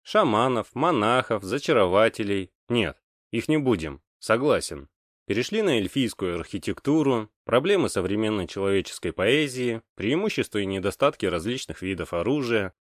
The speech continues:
ездовых животных в целом, и лошадей в частности, опасности диких полей и результаты недавнего рейда туда в составе дальневосточников,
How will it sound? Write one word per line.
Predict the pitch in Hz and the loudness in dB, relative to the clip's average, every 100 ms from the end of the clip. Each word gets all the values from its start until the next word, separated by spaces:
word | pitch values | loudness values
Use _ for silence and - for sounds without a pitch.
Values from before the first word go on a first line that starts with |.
| - | -8
ездовых | 98 117 220 190 | -4 0 0 0
животных | 92 95 139 - 143 | 0 2 2 2 -4
в | - | -6
целом, | - 135 123 110 101 _ _ _ - | 0 2 4 2 -2 _ _ _ -2
и | 120 | 0
лошадей | 85 - 85 87 120 | 0 -2 -4 -2 -2
в | - | 0
частности, | 120 104 107 92 - 92 80 _ _ _ _ _ - | 0 0 -2 -8 -8 -8 -10 _ _ _ _ _ -10
опасности | 87 180 185 151 - 104 | 0 2 2 0 -4 -6
диких | 107 101 101 | -6 -6 -6
полей | - 82 107 139 147 - | -4 0 2 0 -2 -2
и | 110 | 0
результаты | 98 104 90 165 185 156 | 0 -2 2 2 2 0
недавнего | 113 98 120 120 104 92 | 2 4 4 4 0 2
рейда | 110 151 139 | 2 2 0
туда | - 85 104 | -2 -2 -2
в | |
составе | - - 104 107 | -4 -2 0 0
дальневосточников, | 101 104 107 113 - 143 113 92 78 87 76 | 0 -2 -2 -2 0 0 0 -2 -8 -8 -8